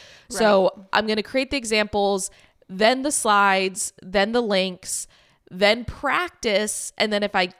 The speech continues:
Speaker 1: do have time to create the guides, I will do that. And I'm gonna keep kinda that same structure order for each of the different presentations. So that's where I'm at.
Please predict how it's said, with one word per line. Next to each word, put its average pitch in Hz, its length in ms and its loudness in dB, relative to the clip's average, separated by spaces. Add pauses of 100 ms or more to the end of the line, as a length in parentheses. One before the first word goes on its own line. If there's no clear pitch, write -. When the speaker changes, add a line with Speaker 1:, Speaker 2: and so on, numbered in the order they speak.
Speaker 1:
do 226 180 -2
have 214 160 -2
time 202 220 -2
to 185 80 -4
create 180 260 -6
the 160 80 -8
guides, 147 400 -4
I 175 80 2
will 175 140 -2
do 170 180 -8
that. 101 260 0
And 196 120 0
I'm 196 100 -2
gonna 208 160 -4
keep 214 300 -10
kinda 214 240 -4
that 185 180 -4
same 175 540 -6
structure - 640 -6
order 147 500 -4 (380)
for 214 120 -4
each 196 200 -6
of 175 120 -4
the 170 80 -2
different 170 320 -8
presentations. - 920 -14
So 175 600 -2 (560)
that's 202 380 0
where 269 120 2
I'm 220 220 0
at. 285 300 -4